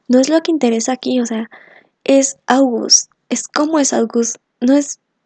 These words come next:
un chico diferente. Sí, es diferente por su aspecto, pero no es un chico diferente al verlo, o sea, es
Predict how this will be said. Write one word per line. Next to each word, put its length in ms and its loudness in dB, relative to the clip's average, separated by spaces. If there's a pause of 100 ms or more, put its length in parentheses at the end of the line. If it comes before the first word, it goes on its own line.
(1000)
un 180 6
chico 340 2
diferente. 680 -2 (560)
Sí, 520 0
es 180 4
diferente 540 0
por 160 -6
su 80 -8
aspecto, 500 -8 (640)
pero 220 0
no 80 0
es 140 2
un 100 0
chico 260 -2
diferente 840 -2 (1400)
al 480 0 (160)
verlo, 380 2
o 40 -2
sea, 220 -2
es 300 -2